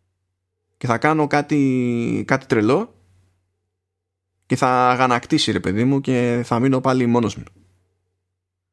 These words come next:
Αυτά δεν ενδιαφέρουν, ε, την Άννη. Η Άννη λέει, «Πάμε, την κάνουμε, όπως είσαι».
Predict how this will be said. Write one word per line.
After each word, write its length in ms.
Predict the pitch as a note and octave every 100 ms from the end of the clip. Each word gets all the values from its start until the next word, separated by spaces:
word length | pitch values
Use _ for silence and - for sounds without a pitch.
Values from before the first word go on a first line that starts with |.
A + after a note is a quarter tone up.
| _ _ _ _ _ _ _ _ -
Αυτά 240 | C#3+ A#3+
δεν 100 | A#3+
ενδιαφέρουν, 420 | A3+ D#3+ A#2 A2+ G#2+
ε, 240 | G#2 G2+
την 160 | G#2 A2
Άννη. 220 | C#3 G3 - _ _ _ _ _ _ _ _ -
Η 80 |
Άννη 160 | D3 D#3+
λέει, 120 | F3+
«Πάμε, 420 | F3+ C#3 B2 B2+ B2+
την 100 | B2
κάνουμε, 380 | C3+ A2 F2 E2+ _ _ - _
όπως 300 | B2+ B2+ A2+
είσαι». 200 | - -